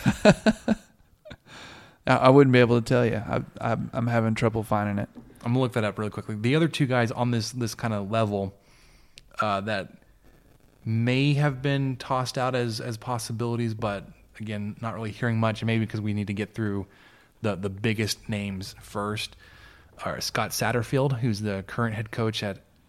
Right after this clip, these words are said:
Speaker 2: Appalachian State. Um, he's been doing really well, obviously,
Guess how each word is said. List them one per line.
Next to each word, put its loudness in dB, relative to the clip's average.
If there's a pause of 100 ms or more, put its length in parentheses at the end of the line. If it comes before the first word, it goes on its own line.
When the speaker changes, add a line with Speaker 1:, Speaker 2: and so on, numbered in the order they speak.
(100)
Speaker 2:
Appalachian -4
State. -4 (800)
Um, -8
he's -2
been 2
doing 4
really 4
well, 2
obviously, -2